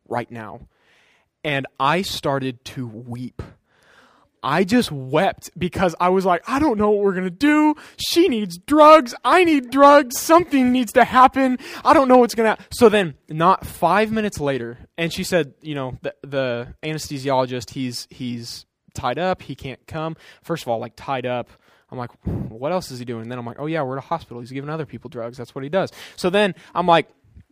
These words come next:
"Well, he's got to come. He needs to get here." And then as I'm weeping,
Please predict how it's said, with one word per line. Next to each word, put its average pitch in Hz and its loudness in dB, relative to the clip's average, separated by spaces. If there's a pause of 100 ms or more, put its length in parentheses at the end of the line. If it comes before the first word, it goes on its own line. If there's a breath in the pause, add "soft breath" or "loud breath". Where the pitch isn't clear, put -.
(380)
"Well, 117 -8
he's 165 -6
got 147 0
to 127 -12
come. 131 -10
He 143 -10
needs 139 -10
to 120 -18
get 123 -8
here." 113 -12 (280 soft breath)
And 131 -8
then 131 -4
as 160 -2
I'm 147 -6
weeping, 120 -8